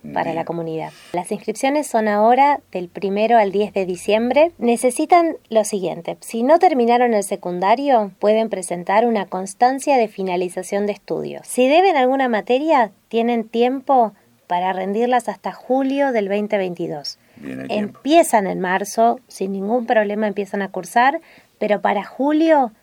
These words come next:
Speaker 1: tienen que haber rendido todo lo que
Speaker 2: El
Speaker 1: deben del
Speaker 2: último,
Speaker 1: secundario.
Speaker 2: la última materia.
Speaker 1: Exacto.
Speaker 2: Bien.
Speaker 1: Si ya lo terminaron y tienen el título en trámite,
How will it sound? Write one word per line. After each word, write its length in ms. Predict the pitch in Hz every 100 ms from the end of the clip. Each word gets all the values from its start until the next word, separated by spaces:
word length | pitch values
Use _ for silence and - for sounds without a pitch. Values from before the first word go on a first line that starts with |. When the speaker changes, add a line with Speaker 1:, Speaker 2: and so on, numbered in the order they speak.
| _
Speaker 1:
tienen 280 | 220 214 220
que 80 | 202
haber 320 | 202 220 -
rendido 500 | 196 190 190 220 233
todo 320 | - 240 254
lo 120 | 240
que 100 | 190
Speaker 2:
El 120 | 190 190
Speaker 1:
deben 160 | 214 226
del 80 | 208
Speaker 2:
último, 140 | 190
Speaker 1:
secundario. 520 | 196 180 170 143 151 156
Speaker 2:
la 80 |
última 240 | - 156 147
materia. 320 | 143 123 -
Speaker 1:
Exacto. 480 | 175 - 143 - 147
Speaker 2:
Bien. 180 | 139 131 - _ -
Speaker 1:
Si 220 | - 302
ya 220 | - 370
lo 140 | 392 392
terminaron 640 | 285 233 208 214 254 262
y 80 | 202
tienen 260 | 214 208 196
el 140 | 170
título 320 | 220 220 196
en 80 | 180
trámite, 600 | 226 254 294 - 190